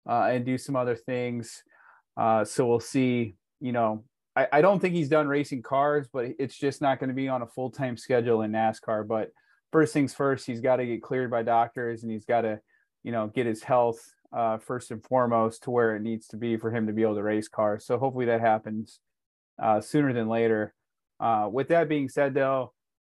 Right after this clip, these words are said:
uh, as of now, he leaves nascar with one nascar Cup championship and thirty-four wins. Uh, so he's got a pretty good resume, and, and based on everything that I've read and everything,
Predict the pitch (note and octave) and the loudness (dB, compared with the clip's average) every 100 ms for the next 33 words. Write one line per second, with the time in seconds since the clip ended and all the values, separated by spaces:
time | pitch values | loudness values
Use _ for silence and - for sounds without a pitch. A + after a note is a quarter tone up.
0 | - G#2+ G2+ - C#3+ D3+ D#3 C3+ C3 B2+ | -12 -10 -4 2 2 2 -2 -2 -2 0
1 | A#2+ A#2+ A#2 G#2+ _ D3+ C3+ C3+ B2 B2 | 0 -2 -4 -10 _ -8 -4 -2 -2 -2
2 | B2 A#2+ - C3 B2 A#2 A2+ B2 C3 C3+ | -2 -2 -2 -2 0 0 -4 -4 -2 -2
3 | C#3+ C3+ _ _ _ - A#2+ B2 C3+ B2 | -6 -10 _ _ _ -6 -4 -2 0 0
4 | B2 B2 - B2 A#2 B2 A#2 - B2 A#2 | 0 -2 -4 -8 -8 -8 -6 2 2 2
5 | - _ _ _ _ - A2+ A2 B2+ B2+ | -6 _ _ _ _ -4 -4 0 0 2
6 | A#2+ C3+ A#2+ A#2 A#2 B2+ A2 G#2 G#2+ - | -2 0 0 0 -2 -2 -2 -4 -10 -16
7 | _ _ - _ _ _ A2+ A2+ G#2 - | _ _ -20 _ _ _ 2 4 2 2
8 | C3 C3 E3 D#3+ D#3 D3+ D3 C3+ C3+ C3 | 2 6 6 6 4 4 4 6 4 2
9 | C3+ C3 C3 B2 A2 G#2 - A#2 A2+ G#2+ | 0 0 0 -2 -4 -6 -8 -4 -4 -4
10 | - _ _ _ - - - C3 C3+ - | -10 _ _ _ -20 -20 0 2 2 2
11 | C3+ B2+ B2+ B2 - C3 B2 A#2 A2 G#2+ | 2 2 0 -2 -2 -4 0 0 -2 -2
12 | B2 B2+ B2+ A#2+ A2+ A2+ A#2+ A#2 B2 A#2+ | 0 2 2 -2 -4 -4 -4 -6 -8 -6
13 | A#2 A2 | -6 -6